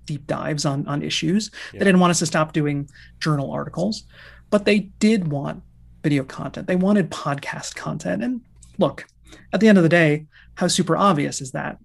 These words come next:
Speaker 1: to some degree? Young people want young media. What?
Speaker 2: <laughs>
Speaker 1: But we did a lot of work on what particular they, they want, what kind of value. That's how we came up with this number eighty-six concept, uh, because that was what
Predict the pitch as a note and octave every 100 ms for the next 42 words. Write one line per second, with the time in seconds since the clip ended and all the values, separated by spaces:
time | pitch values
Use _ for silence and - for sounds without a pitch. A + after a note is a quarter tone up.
0 | - D#3+ D#3 C#3+ C3+ D3 C#3+ - D#3+ G3+
1 | G3 C#3 D#3+ G3 G3 _ - - - D3+
2 | D#3 D3+ F3+ G3+ F#3 C#3 F#3 - - -
3 | - D#4 E4+ E4 - - - - - -
4 | D3+ - D3+ - E3+ A3 F3+ F3 F#3 D#3+
5 | D#3 C#3+ C#3+ C#3+ C#3 C#3+ - B2+ - D#3
6 | C#3 C#3+ C#3 C#3 D#3 F3 D#3 C#3+ C3+ C3+
7 | C#3+ D3 - D3+ D3 C#3+ C#3+ C#3+ C#3+ C#3+
8 | - - D#3 - D3+ D3 D#3+ C#3+ D3 C3+
9 | C#3+ C#3 C#3+ D3 - C#3+ - - D3 C#3
10 | - C3+ - - _ - - - - C#3
11 | C#3+ D3 C3+ B2+ D3 D#3 D3+ C3+ C3+ C#3